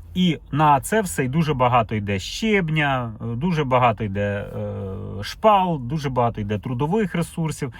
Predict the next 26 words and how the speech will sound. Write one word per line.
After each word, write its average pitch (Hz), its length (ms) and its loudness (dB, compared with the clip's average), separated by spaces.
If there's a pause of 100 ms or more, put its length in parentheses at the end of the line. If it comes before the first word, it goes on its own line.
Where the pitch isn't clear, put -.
(360)
надзвичайно 151 580 2
туди 110 220 -4
багато 110 400 -2
йде 107 160 0
бетону 175 540 2
і - 20 0
всього 143 320 -2
іншого. 107 520 -6 (300)
Тобто 151 240 -2
у 196 40 2
нас 165 280 4
не 135 80 -2
прикриті 127 420 -4
енергооб'єкти, 208 760 0
але 202 220 2
нам 202 200 2
чомусь 214 260 -2
потрібно 170 400 0
перекласти 160 560 0
євроколії, 113 680 -2
бо 147 120 -2
без 185 160 0
цього 190 220 2
ж, - 160 -8
ну, 170 100 2
ніяк, 127 380 0